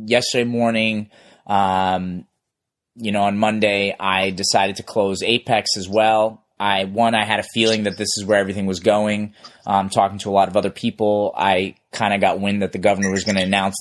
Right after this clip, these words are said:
the, the shutdowns last night at eight o'clock, and I just, I just didn't wanna wait last minute to make that decision. Um, you know, even to be honest, like,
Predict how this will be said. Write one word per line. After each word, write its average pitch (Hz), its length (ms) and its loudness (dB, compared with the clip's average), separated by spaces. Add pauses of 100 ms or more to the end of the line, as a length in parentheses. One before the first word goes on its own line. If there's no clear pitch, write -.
the, 98 180 -4
the 95 140 -6
shutdowns 101 580 0 (460)
last 101 280 0
night 101 200 2
at 95 100 0
eight 98 140 -2
o'clock, 104 600 2
and 92 120 -4
I 95 80 2
just, - 380 -8 (380)
I 117 120 2
just 110 120 -6
didn't 131 180 0
wanna 117 160 2
wait 110 240 0 (200)
last 107 380 0
minute 104 300 -4
to 117 80 -8
make 101 220 -4
that 95 200 0
decision. 98 880 -2
Um, 90 640 -6 (560)
you 113 100 -6
know, 104 160 0
even 127 520 -2 (120)
to - 80 -8
be 110 140 0
honest, 123 480 0
like, 98 440 -2